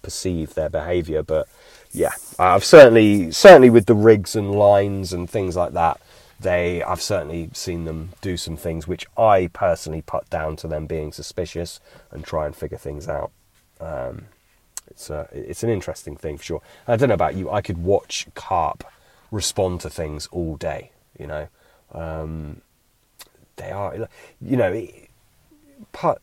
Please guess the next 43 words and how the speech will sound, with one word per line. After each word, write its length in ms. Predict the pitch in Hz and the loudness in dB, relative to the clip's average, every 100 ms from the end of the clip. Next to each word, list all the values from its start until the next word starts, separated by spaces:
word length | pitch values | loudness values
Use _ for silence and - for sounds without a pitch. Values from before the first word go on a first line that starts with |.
| _ | _
a, 280 | 120 113 113 | -6 -4 -2
uh, 140 | 110 92 | -2 -6
a 20 | |
couple 260 | - - 107 | -8 -10 -10
of 60 | |
coins, 400 | - 120 104 78 | -6 -4 -4 -6
like 180 | 76 67 | -10 -10
some 460 | - 87 82 76 - _ - | -10 -8 -8 -10 -16 _ -20
fifty 340 | - 104 - | -16 -14 -14
pence 240 | - 92 - | -12 -12 -10
pieces 400 | 104 98 85 80 | -10 -10 -10 -8
or 40 | |
whatever, 400 | 76 76 73 73 _ _ _ - | -6 -4 -6 -8 _ _ _ -10
in 120 | 107 | -8
a 80 | 82 | -8
tank. 580 | - 107 80 - - _ _ _ | -8 -8 -8 -12 -20 _ _ _
And 140 | 101 | -4
they, 160 | 139 175 | 0 0
they'll, 560 | 165 - 147 147 143 - _ _ _ | -2 4 6 6 0 -6 _ _ _
not 60 | - | 6
all 200 | 123 117 | 8 8
of 80 | 117 | 6
them, 140 | 147 | 2
but 80 | 147 | 2
some, 220 | 190 180 | 0 0
they'll 320 | - 160 175 | -4 0 0
give 260 | 156 175 156 | 0 -4 -2
that 140 | 170 | -4
a 40 | 151 | -2
little 200 | 160 147 | -2 -2
nudge. 420 | 151 165 95 - | -2 -2 -4 -6
They'll, 260 | 107 107 | -4 -4
you 120 | 107 127 | -4 -4
know, 100 | 92 | -6
try 260 | - 123 | -4 -2
and 80 | 113 | -2
figure 440 | - - 104 101 | -4 -8 -6 -4
out 240 | 107 95 - | -2 -4 -4
what 320 | 98 101 - | -4 -4 -4
that 180 | 107 - | -6 -6
is 120 | 90 | -6
all 200 | 95 87 | -4 -4
about. 400 | 80 117 80 - | -4 -2 -2 -6